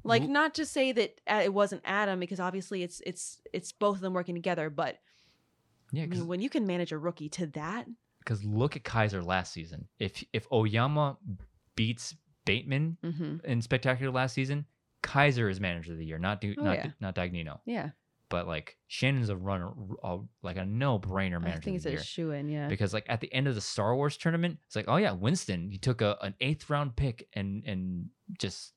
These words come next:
Speaker 2: won the entire tournament.
Speaker 1: Mm-hmm.
Speaker 2: Shannon took a undrafted free agent rookie
Speaker 1: Yeah.
Speaker 2: and won the singles tournament and the f-, horror free for all. And
Speaker 1: That's true.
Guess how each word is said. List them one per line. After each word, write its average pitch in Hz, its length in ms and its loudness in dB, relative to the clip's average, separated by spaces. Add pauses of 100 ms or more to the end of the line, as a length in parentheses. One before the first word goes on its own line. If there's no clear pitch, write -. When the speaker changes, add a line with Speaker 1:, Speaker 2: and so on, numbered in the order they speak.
Speaker 2:
won 113 300 -2
the 120 80 0
entire 110 300 0
tournament. 107 420 -2
Speaker 1:
Mm-hmm. 208 160 -2 (1800)
Speaker 2:
Shannon 156 480 2
took - 280 0 (100)
a 90 240 2 (140)
undrafted 127 840 4 (140)
free 160 560 0
agent 151 300 4
rookie 107 640 0 (880)
Speaker 1:
Yeah. 170 160 -4
Speaker 2:
and 110 460 2
won 117 220 8
the 101 60 0
singles 110 340 2
tournament 98 460 2 (300)
and 123 240 2
the 117 60 4
f-, - 180 -8 (100)
horror 113 300 8
free 95 240 -2
for 98 180 -2
all. 92 300 2
And 104 160 0
Speaker 1:
That's 98 120 -6
true. 180 540 0